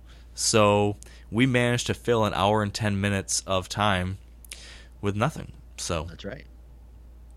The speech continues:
Speaker 1: do you have any
Speaker 2: Well,
Speaker 1: final parting thoughts?
Speaker 2: No. I think, um,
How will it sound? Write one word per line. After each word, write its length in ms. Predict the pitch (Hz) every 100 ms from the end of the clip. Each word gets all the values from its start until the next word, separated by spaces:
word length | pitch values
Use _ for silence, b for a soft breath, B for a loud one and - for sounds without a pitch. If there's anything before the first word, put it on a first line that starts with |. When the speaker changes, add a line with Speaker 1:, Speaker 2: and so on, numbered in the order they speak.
| -
Speaker 1:
do 80 | -
you 80 | 117
have 100 | 135
any 100 | 143
Speaker 2:
Well, 80 | 120
Speaker 1:
final 220 | 131 139
parting 280 | - 127 127
thoughts? 400 | 123 139 - - - - - - -
Speaker 2:
No. 380 | 107 117 117 117 - - B B B B -
I 120 | -
think, 520 | - 101 101 - - -
um, 680 | 80 101 98 98 95 98